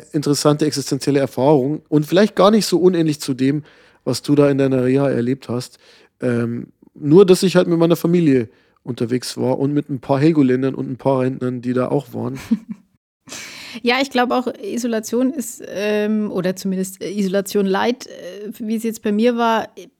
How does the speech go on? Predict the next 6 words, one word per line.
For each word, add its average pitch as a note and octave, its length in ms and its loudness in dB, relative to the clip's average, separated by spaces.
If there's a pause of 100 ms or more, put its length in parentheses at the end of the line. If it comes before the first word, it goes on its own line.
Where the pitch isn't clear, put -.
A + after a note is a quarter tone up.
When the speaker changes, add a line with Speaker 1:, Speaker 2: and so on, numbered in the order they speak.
(200)
Speaker 2:
macht A3+ 360 -2
auch A#3 180 0
durchaus A3+ 500 -2
Sinn, A#3 460 2
um G#3+ 160 0
sich, G#3+ 340 -4